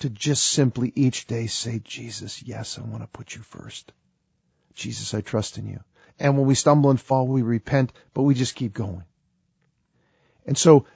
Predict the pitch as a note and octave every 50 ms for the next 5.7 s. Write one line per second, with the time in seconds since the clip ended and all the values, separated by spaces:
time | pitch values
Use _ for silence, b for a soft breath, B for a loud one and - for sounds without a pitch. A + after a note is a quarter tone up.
0 | b b b C#3 D3+ D#3 - G#3+ F#3 B2+ E3 C3+ - - - - G#3 G#3+ A3+ A#3+
1 | - - G3 E3+ C#3 - - E3 F3+ F3+ D#3+ A#2 G2+ F#2+ G2+ A2+ C#3+ D#3+ _ _
2 | _ _ _ _ - - D3 C#3 C#3 C3 C3 C3 C#3+ E3 F#3 F3+ - - - D3+
3 | C3+ D3 A#2+ A#2 A2 C#3 C#3+ D3+ D#3 D3+ - - - C#3+ D3+ D3+ F#3+ F#3+ C#3+ B2
4 | B2+ B2 A#2+ A#2+ A#2+ B2 A#2+ G#2+ A2 G#2+ - - A#2 A2+ G#2+ A2+ - - B2+ A2
5 | b b b b b b b - D#3 D#3+ D#3 D#3+ - -